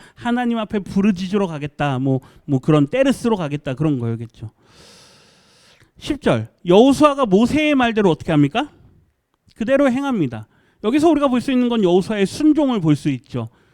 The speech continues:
그리고 이 여호수아의 순종으로 시작되어서 이제부터 하나님께서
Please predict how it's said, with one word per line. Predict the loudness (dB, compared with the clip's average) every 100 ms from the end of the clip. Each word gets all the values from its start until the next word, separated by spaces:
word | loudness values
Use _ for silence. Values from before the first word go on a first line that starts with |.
| _ _ _
그리고 | -4 0
이 | 2 4
여호수아의 | 4 4 2 0 0 -2
순종으로 | -2 0 2 4 2 2 0 0 -4
시작되어서 | -6 -8 -8 _ -6 -2 0 -2 -2 -2 -2 -6 _ -6
이제부터 | -4 2 0 0 -2 0 0
하나님께서 | -2 -4 0 0 -2 -4 -2 0 0